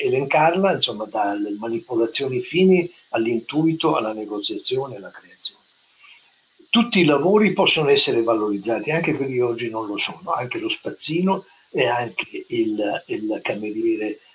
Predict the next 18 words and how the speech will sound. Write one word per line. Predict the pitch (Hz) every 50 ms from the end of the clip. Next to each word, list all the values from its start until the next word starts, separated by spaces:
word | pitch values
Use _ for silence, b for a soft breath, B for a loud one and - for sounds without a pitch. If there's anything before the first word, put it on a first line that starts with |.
| b b
di | - - 123 127
un | 123 113 104
ristorante, | 104 107 98 - - 131 127 127 117 113 113 113 - - 160 165 -
e | - 139 -
quindi | - - 113 104 101 101 -
poi | - - -
ci | - - 98
ritornerò, | 98 95 - - 107 101 104 104 101 - - - -
insomma, | - - 101 104 104 92 - _ b b b b -
a | - -
questo | - - 131 - - - 131 -
tema. | - 110 107 113 117 - - - _ _ _ _ _ _ -
Ecco, | - - 127 - - - - - - -
forse | 123 117 - - - - - - - -
tutto | - 156 156 - 143
questo | - - 135 135 131 - - 135
spinge, | - - - - 160 160 165 156 143 131 -
diciamo, | 196 - - 147 127 127 123 110 123